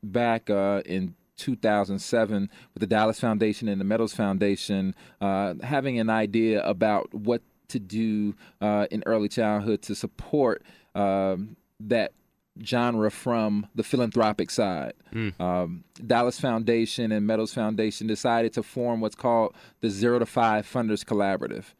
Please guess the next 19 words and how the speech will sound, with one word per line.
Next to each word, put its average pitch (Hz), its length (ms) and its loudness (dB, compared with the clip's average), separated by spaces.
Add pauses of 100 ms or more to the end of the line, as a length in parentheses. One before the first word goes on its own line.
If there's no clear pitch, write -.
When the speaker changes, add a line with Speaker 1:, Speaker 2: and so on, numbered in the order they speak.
(300)
Speaker 1:
This 135 220 0
is, 120 260 -4 (200)
uh, 98 160 0
first - 340 -2
ever 131 220 2
thing 117 200 -2
in 107 120 0
Dallas 110 380 2
where 104 140 2
funders 131 600 -2 (300)
came 127 300 -2
together 113 480 2
to - 240 -4
support, - 600 -2 (320)
um, 104 540 0 (180)
an 107 240 0
effort 127 460 0
on 107 360 -2
a, 104 160 -2